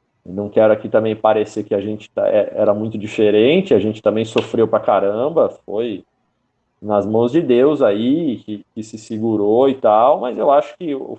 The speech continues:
fato da gente também tá um pouco preparado, né, na questão,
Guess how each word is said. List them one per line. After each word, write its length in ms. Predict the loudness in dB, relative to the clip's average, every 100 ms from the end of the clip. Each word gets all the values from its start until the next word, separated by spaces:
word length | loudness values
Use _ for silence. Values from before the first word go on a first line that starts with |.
| -2
fato 300 | 0 0 -4
da 120 | -8
gente 280 | -8 -16 _
também 340 | -8 -8 -12
tá 180 | -8 -8
um 120 | -8
pouco 400 | -10 -8 -8 -12
preparado, 800 | -8 -8 0 2 4 2 2 -4 -8
né, 360 | -4 -4 -6 -12 -18
na 140 | -16
questão, 640 | -10 -12 -4 0 0 -2